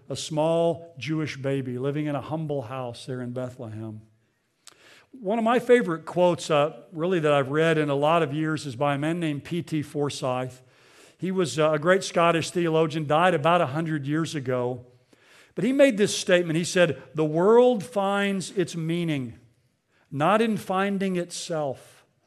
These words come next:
but in finding its master. Not in coming to its true self,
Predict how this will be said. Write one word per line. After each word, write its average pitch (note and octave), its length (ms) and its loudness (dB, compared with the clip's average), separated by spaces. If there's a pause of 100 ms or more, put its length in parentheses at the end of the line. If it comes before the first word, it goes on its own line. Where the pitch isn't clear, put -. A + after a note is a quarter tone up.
but D3+ 140 -4
in C#3+ 80 -4
finding D#3 480 -4
its C3+ 120 -6
master. C3 600 -8 (680)
Not F#3 300 6
in A#3 140 0
coming A3+ 400 -2
to G3 120 -4
its - 220 0
true G#3+ 260 -4
self, C#3 640 0